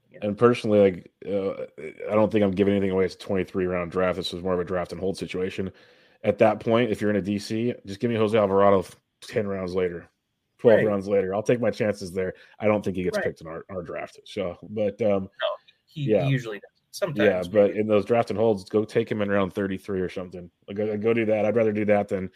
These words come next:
Speaker 2: fight over Sir Anthony and Kimball right now. That's, that's my two cents on the situation. But, uh,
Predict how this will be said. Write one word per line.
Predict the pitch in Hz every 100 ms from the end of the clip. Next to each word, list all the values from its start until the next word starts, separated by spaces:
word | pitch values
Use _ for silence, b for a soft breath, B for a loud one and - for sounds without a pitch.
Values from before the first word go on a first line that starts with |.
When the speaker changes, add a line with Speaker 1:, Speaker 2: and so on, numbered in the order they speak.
| b b b
Speaker 2:
fight | - 101 101
over | 95 90
Sir | 98 95
Anthony | 90 95 87
and | 82
Kimball | 95 85 85
right | 87 85
now. | 82
That's, | 87 - - _ -
that's | 98 -
my | 95 90
two | 90 82
cents | 95 92
on | 92
the |
situation. | - 92 95 92 90 98 90
But, | 87 87 -
uh, | 90